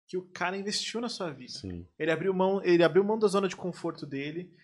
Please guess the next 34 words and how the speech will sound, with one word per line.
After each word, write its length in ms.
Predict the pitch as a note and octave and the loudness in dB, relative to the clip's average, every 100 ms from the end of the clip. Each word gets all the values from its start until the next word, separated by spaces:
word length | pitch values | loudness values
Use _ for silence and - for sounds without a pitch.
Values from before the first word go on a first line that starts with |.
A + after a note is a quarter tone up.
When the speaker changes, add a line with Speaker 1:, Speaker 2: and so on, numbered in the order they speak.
| _ | _
Speaker 1:
ele 160 | D3+ D#3 | -2 0
abriu 320 | D#3 C#3+ G3+ | 0 0 -2
mão, 240 | G#3+ G3+ G3 | 0 0 -2
tipo, 680 | - - F3 D#3+ D3 C#3 C3 | -6 -10 -6 -4 -4 -6 -10
do, 300 | C3 C#3+ D3 _ _ _ _ _ | -10 -10 -10 _ _ _ _ _
do 240 | _ E3+ D#3+ | _ -8 -2
que 120 | F#3+ | 0
ele 140 | G3 | 0
tá 180 | G3 F#3+ | 2 2
fa-, 220 | F#3 F3+ - | 2 0 2
fazendo 760 | G3 F3+ D3+ D3+ F#3 G#3 A#3+ _ _ - | 0 0 -2 -4 -4 -6 -10 _ _ -2
pra 140 | F#3 | 2
investir 280 | F3+ F#3 G#3 | 2 0 -2
o 40 | |
tempo 200 | A3 G#3+ | -6 -6
em 60 | A3 | -4
você, 560 | G#3 G3+ - D#3 C#3 - - | -4 -2 -2 -4 -6 -10 -8
passar 240 | D3+ - | -4 -2
a 40 | E3 | 0
madrugada 540 | D#3+ D#3 D#3 E3+ F#3+ | 0 0 2 2 2
com 180 | G3 F#3+ | -4 -4
você. 520 | F#3+ F#3 - C#3 C3 - _ | -2 -4 -6 -8 -8 -18 _
E 60 | D3 | -8
daí 100 | D#3 | -6
você 240 | D#3 F#3 F3+ | -6 -8 -6
tem, 380 | F3 F3 F#3 G3+ | -4 -4 -8 -12
tipo, 240 | F3 F3 F3+ | -16 -10 -6
isso 180 | F3+ | -2
é 20 | A#3+ | 0
uma 120 | A3 | 0
visão 440 | G3+ E3+ F3+ G#3 | 0 0 0 0
de 140 | F#3 F#3 | -4 -6
discipulado, 720 | - - - D#3+ D#3+ E3 D#3 | -8 -8 -4 0 2 0 -4
de 320 | D3 C#3 | -6 -12